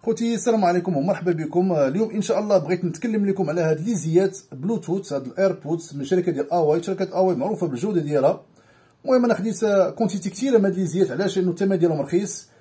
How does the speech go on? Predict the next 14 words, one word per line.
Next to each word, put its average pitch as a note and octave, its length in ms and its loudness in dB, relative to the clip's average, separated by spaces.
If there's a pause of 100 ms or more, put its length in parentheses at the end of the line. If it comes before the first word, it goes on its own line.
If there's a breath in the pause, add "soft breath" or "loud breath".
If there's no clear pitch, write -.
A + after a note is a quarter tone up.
الثمن G3+ 240 0
ديالهم G3 200 4
ما F#3 60 2
تيتعداش E3+ 560 -2
مية F#3+ 320 0
وستين A3+ 320 -2
درهم، F#3 180 4
الثمن G#3+ 320 0
ديال E3 140 2
الجمله A3 200 2
ديالهم F3+ 360 0
مية G#3 220 2
وستين F#3 320 -4
درهم. E3 260 2